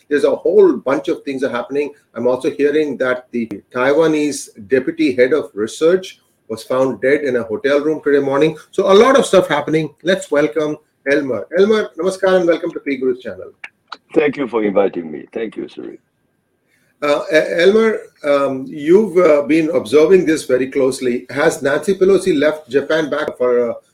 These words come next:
Speaker 1: United States now?
Speaker 2: I'm not sure, but, uh, I,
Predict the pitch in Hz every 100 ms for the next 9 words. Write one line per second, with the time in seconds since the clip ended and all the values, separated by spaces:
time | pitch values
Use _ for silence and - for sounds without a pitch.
0 | _ 131 143 160 - - 160 - 160 190
1 | - _ _ _ _ _ _ _ _ _
2 | _ _ - 139 160 156 - 151 110 120
3 | 107 117 113 143 156